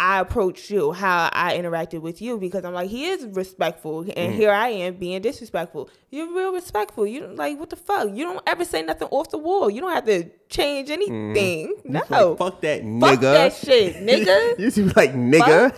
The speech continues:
Speaker 1: Fuck.
Speaker 2: <laughs> He used to talk so crazy.
Speaker 1: Did
Speaker 2: And
Speaker 1: I
Speaker 2: then, and then it's, it's different 'cause you, like,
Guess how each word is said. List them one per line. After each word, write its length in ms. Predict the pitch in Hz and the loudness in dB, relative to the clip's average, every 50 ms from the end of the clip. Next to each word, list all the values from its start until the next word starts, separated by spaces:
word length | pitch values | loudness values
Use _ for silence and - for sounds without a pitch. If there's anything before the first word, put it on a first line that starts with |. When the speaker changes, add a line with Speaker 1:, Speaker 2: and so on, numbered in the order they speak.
| - - - - - | -8 -20 -20 -2 4
Speaker 1:
Fuck. 480 | - 208 - - 196 - - - - - - | 4 4 4 4 0 0 -2 -6 -8 -8 -8
Speaker 2:
<laughs> 840 | 311 - - 262 254 - - - 226 220 - 247 262 - - 233 | -10 -10 -8 -10 -10 -10 -10 -12 -12 -12 -12 -16 -20 -16 -12 -12
He 60 | 220 | -10
used 160 | 226 226 - | -10 -10 -14
to 60 | 233 202 | -16 -20
talk 320 | - 339 143 110 - - | -10 -8 -8 -8 -8 -10
so 180 | - 175 208 185 143 - - | -8 -8 -8 -8 -8 -10 -10
crazy. 480 | - 127 185 196 151 123 104 98 87 - - _ _ _ _ _ - - - - - | -8 -6 -6 -4 -4 -6 -8 -10 -12 -14 -16 _ _ _ _ _ -20 -20 -20 -20 -8
Speaker 1:
Did 80 | - 220 | 0 2
Speaker 2:
And 120 | 226 - | 4 6
Speaker 1:
I 140 | - 220 247 | 8 8 8
Speaker 2:
then, 40 | 247 - | 8 6
and 160 | 190 185 165 | 4 4 6
then 140 | 185 233 247 240 | 6 4 4 4
it's, 160 | 220 185 - | 2 0 0
it's 200 | - 170 156 143 139 - | 0 0 -2 -2 -6 0
different 380 | - 165 202 208 196 170 156 | 4 4 4 4 4 -2 -2
'cause 220 | - 143 143 131 147 | -2 -2 -2 -2 -4
you, 60 | 165 | -4
like, 420 | 160 151 135 127 113 - - - | -2 -2 0 0 -2 -6 -10 -16